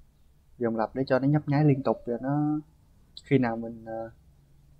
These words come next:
có nhu cầu, à, khi mà bấm cái nút nào đó để cho nó thoát khỏi dòng lặp á,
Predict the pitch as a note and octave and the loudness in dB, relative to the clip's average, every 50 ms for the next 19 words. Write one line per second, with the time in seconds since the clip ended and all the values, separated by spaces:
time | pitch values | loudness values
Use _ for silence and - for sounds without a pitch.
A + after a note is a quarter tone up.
0 | _ _ - D3+ D#3+ D#3 D3 C#3 C3+ - A#2 A2+ A2+ A2+ A2+ A2+ A2+ A2+ A2+ A2+ | _ _ 0 2 6 8 8 6 6 6 4 4 4 2 0 0 -2 -2 -4 -6
1 | A2+ A2+ A2+ A2 A#2 A#2 B2 - _ _ _ _ _ _ _ _ _ _ _ _ | -10 -12 -16 -20 -20 -20 -20 -20 _ _ _ _ _ _ _ _ _ _ _ _
2 | _ _ _ _ _ - C3 B2 A#2+ A2+ A2 B2+ C#3 E3+ F#3 F#3+ F#3 F3 F#3 F#3+ | _ _ _ _ _ 0 2 2 2 2 2 2 2 4 4 4 4 4 2 2
3 | - A#2 G#2+ A2 - C3+ D#3 D3 C3+ C#3 - C#3 C3 C#3+ D3 - E3 - - - | 0 0 0 2 2 2 4 4 4 2 2 -2 -2 -2 -2 0 0 0 2 0
4 | C3 C3+ A#2 A2+ A2 G#2+ G#2 - C#3+ D3 | 0 0 -2 -2 -2 -4 -2 -2 -2 -4